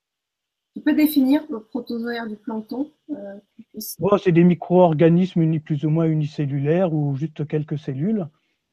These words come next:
Speaker 2: qu'on trouve, euh, euh,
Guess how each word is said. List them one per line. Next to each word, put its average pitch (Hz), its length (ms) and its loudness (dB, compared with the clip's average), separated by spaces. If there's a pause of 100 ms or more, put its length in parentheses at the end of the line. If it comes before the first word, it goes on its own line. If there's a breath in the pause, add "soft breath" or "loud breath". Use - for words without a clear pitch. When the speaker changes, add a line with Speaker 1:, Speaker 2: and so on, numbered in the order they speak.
(480)
Speaker 2:
qu'on 156 180 -2
trouve, 170 440 -2
euh, 143 460 -2 (1000)
euh, 127 460 -8